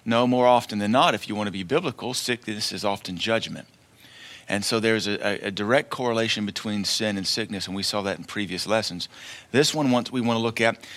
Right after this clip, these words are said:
the correlation between demons and sickness. So we understand just because you, you may have a sickness due to a demon doesn't mean you're wrong, doesn't mean you're sinful. We understand that sometimes demons are just a sign to people.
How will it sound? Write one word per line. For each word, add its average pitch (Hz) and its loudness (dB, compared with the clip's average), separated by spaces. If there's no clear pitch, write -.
the 107 -8
correlation 117 2
between 104 -2
demons 104 0
and 98 -2
sickness. - -2
So - 0
we 131 4
understand 147 2
just 160 0
because 135 0
you, 127 4
you 123 2
may 123 4
have 120 4
a 113 2
sickness 117 0
due 120 -2
to 107 0
a 101 2
demon 117 2
doesn't 107 2
mean 107 2
you're 98 -2
wrong, 101 0
doesn't 101 -2
mean 101 -2
you're 87 -4
sinful. 147 -2
We 135 4
understand 120 2
that - -6
sometimes 139 -2
demons 117 0
are 110 -4
just 110 -6
a 120 -4
sign 139 -2
to 104 -6
people. - -12